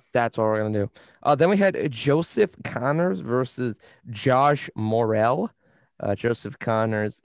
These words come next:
getting the win over Josh. Then we had, uh, Ilja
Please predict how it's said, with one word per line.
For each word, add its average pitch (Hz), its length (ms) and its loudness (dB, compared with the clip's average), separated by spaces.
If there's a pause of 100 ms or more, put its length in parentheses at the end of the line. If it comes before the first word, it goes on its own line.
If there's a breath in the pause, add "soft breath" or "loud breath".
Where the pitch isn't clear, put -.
(100)
getting 113 320 0
the 101 80 2
win 101 340 0
over 117 240 -2
Josh. 110 580 0 (460 soft breath)
Then 135 220 2
we 170 60 0
had, 151 380 2
uh, 117 360 2 (840)
Ilja 135 440 4